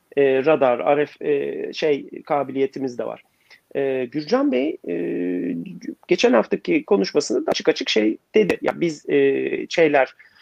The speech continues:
e, bu teknolojiler içerisinde, e, R F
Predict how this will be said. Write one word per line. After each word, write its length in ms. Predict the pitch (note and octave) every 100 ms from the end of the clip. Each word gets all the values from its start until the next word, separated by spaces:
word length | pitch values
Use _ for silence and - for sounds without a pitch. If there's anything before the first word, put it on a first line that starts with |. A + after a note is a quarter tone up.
| - _ _ -
e, 880 | C3 B2+ A#2+ A#2 A#2 A#2 A#2+ A#2+ -
bu 340 | C#3+ G#3 G3
teknolojiler 640 | - E3+ E3 D3+ C#3+ D#3 D3
içerisinde, 720 | C#3 C#3+ C3 - B2 A2 A2+
e, 680 | G#2+ - - A2 - C#3
R 120 | D3+
F 80 | D#3+